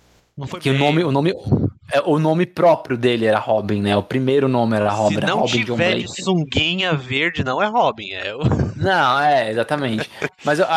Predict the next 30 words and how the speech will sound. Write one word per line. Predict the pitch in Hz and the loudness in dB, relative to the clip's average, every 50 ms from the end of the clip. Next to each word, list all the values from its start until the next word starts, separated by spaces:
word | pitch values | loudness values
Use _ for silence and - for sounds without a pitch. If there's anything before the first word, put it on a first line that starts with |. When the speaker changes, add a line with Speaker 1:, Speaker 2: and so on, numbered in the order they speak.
| 151 - | 0 0
Speaker 2:
eu | 185 180 | 0 0
acho | 175 185 175 - - | 0 0 -2 -6 -4
que | 190 196 202 | -2 -2 0
isso | 202 - 208 180 | 0 -2 -4 -8
falta, | - - 160 139 131 123 - - 131 | -4 0 2 2 2 2 0 -4 -8
falta | - - 160 165 165 185 | -2 0 0 2 2 0
essa | 170 - 190 | -2 -2 -4
ideia | 180 156 156 165 165 170 165 160 | -4 0 0 2 2 2 2 0
de | 143 135 | -2 -4
legado, | 127 127 123 110 123 113 107 107 107 107 113 113 | -4 -4 -2 0 0 2 2 2 2 0 0 -2
né? | 117 113 117 120 | 0 0 2 2
Você | 143 143 | 2 2
comentou | - - 170 170 165 175 180 | 0 0 -2 0 0 -2 -2
Speaker 1:
Você | 160 | 0
Speaker 2:
do | 156 | 0
Speaker 1:
fala, | 165 160 165 165 | 0 0 0 0
Speaker 2:
Titãs. | 147 165 165 175 190 | 0 2 2 2 2
Speaker 1:
falta | 190 156 160 - 175 | 0 -2 -2 -4 -6
a | 160 | -6
sunguinha | - 180 165 143 156 160 160 | -6 -8 -6 -4 -4 -4 -2
verde. | 139 131 143 143 143 139 135 135 113 - - - - | -2 -2 0 0 0 0 -2 -2 -2 -2 -2 -2 -2
<laughs> | - 214 - - 214 214 | -2 -4 -4 -2 -2 -2
Speaker 2:
Falta | - - 127 110 | -2 -2 -4 -4
a | |
sunguinha | - - 135 123 113 123 123 113 | -2 -2 -2 0 0 0 0 2
verde. | 110 113 110 107 - - - - - - - - - - | 2 0 0 0 -4 -8 -10 -10 -8 -6 -8 -8 -8 -8
Você | - - 139 | -6 -6 -4
comentou | 135 160 170 170 165 160 180 165 | -2 0 0 0 0 0 0 0
do | 175 175 | 0 0
Titãs. | - - - - - 160 156 165 185 190 180 147 131 - - | -2 -4 -6 -4 -2 0 2 2 2 0 -2 -4 -8 -10 -14